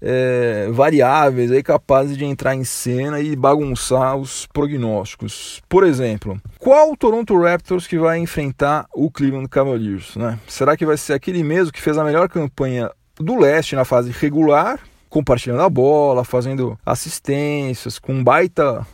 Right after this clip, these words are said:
equilíbrio entre o elenco titular e os reservas? É, se for esse aí, eu acho, sinceramente, que apesar de LeBron James, eu acho que dá Raptors em seis jogos. Se for esse aí.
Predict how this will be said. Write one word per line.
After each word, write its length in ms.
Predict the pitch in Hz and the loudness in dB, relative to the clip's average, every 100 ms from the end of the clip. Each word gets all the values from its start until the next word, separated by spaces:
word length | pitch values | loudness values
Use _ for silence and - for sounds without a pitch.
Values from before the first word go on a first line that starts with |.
| - | -4
equilíbrio 560 | 143 - 135 156 135 | -2 -2 -2 0 0
entre 320 | 131 131 135 131 | -2 -4 -2 2
o 380 | 127 117 117 135 | 2 2 2 2
elenco 280 | 135 131 | 0 -4
titular 720 | 135 - - 123 123 165 156 135 | -10 -8 0 2 4 4 4 2
e 60 | |
os 440 | 127 127 - - - - - | -2 -4 -8 -14 -16 -12 -2
reservas? 840 | 127 120 151 208 240 247 - - _ - | 0 2 4 4 2 -6 -12 -20 _ -8
É, 420 | - 143 147 147 | -4 -2 0 -2
se 200 | - 440 | -4 -8
for 240 | - 208 165 | 0 4 6
esse 240 | 196 185 | 4 2
aí, 320 | 170 294 170 - - _ | 0 0 -8 -10 -18 _
eu 280 | - 254 190 | -4 2 2
acho, 380 | 156 170 170 180 | 2 0 -2 -10
sinceramente, 800 | - 185 185 143 135 160 - - | -8 -2 -2 -2 -4 -8 -10 -16
que 180 | - 147 | -8 -2
apesar 540 | 143 - 127 123 165 175 | -2 -2 -2 0 0 0
de 140 | 147 | -2
LeBron 360 | 139 131 127 110 | -2 0 -2 -2
James, 440 | 120 156 160 156 | -4 -4 -6 -8
eu 160 | 90 143 | -4 -2
acho 180 | 151 - | -2 -4
que 80 | 151 | -2
dá 280 | 139 135 - | 0 0 -2
Raptors 600 | 120 131 139 - 143 147 | 0 0 0 -4 -6 -6
em 80 | |
seis 280 | 143 - 156 | -8 -4 -4
jogos. 600 | 120 104 78 87 - - | -2 -4 -6 -12 -20 -20
Se 140 | - 113 | -16 -10
for 260 | - 120 | 0 2
esse 200 | 165 - | 2 0
aí. 200 | 381 - | -4 -6